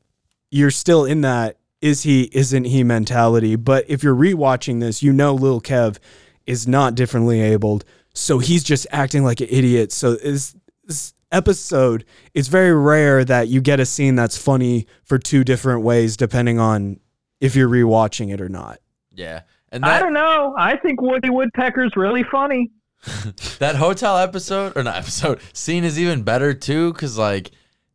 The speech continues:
Speaker 2: they don't even realize it. Like, Mac and Charlie are still that dumb that, like, they're just not processing and understanding. Like, even once Frank's getting mad, like, they don't realize what's going on. Even when they're like,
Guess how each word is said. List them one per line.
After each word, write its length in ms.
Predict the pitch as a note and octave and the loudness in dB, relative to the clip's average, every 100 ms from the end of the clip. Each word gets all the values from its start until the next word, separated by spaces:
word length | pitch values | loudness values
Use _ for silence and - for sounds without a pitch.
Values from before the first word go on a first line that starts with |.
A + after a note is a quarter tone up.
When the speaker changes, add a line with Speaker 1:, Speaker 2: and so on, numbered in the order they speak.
| - | -8
Speaker 2:
they 100 | C3+ | -6
don't 360 | G#2+ C3+ D3+ - | -2 0 0 -4
even 320 | B2+ B2 A2 | -4 -2 -2
realize 440 | G2 A2+ G#2 F2+ D#2 | -2 0 0 -2 -8
it. 60 | |
Like, 180 | F2+ G2 - _ _ - | -10 -10 -12 _ _ -6
Mac 300 | B2+ C#3+ C#3+ | -2 -2 -4
and 100 | D3 | -4
Charlie 340 | B2 B2+ C#3 | 0 2 2
are 100 | C3 | 0
still 320 | - - B2 | -4 -4 -2
that 380 | A2 G2 A2 G2+ | -2 -2 -4 -4
dumb 240 | G#2 A2 B2 | -2 -2 0
that, 120 | A#2+ | 0
like, 320 | A2 G2+ F2 - _ _ _ | 0 -2 -8 -20 _ _ _
they're 100 | C#3 | -4
just 180 | C3+ C#3 | -2 -2
not 220 | C3+ C3+ | -2 -4
processing 460 | - B2+ B2 G#2+ B2+ | -2 -2 -2 -6 -8
and 80 | A2 | -6
understanding. 560 | A#2 A#2 - A2 A#2+ A#2+ | -6 -6 -4 -6 -4 -4
Like, 260 | G#2+ F#2 | -4 -4
even 340 | C3 D3+ E3 C#3+ | -4 -2 -2 0
once 200 | D3 D3 | 0 -2
Frank's 340 | - C#3 C3 | -6 -6 -6
getting 280 | - C3 A#2+ | -4 -4 -2
mad, 280 | G#2 A2 A#2 | -2 -2 0
like, 160 | A2 G2 | -2 -4
they 100 | B2 | -6
don't 320 | - B2+ G#2 | -2 -2 0
realize 320 | A#2+ A#2 A2 | 0 0 0
what's 120 | G2+ - | -4 -4
going 280 | A2+ G2+ | -2 -2
on. 280 | G2 F2+ D2+ | -4 -4 -6
Even 240 | A2 B2+ D#3+ | -2 0 0
when 120 | D#3+ | 0
they're 120 | D3+ | 2
like, 280 | C#3+ C3 | 2 0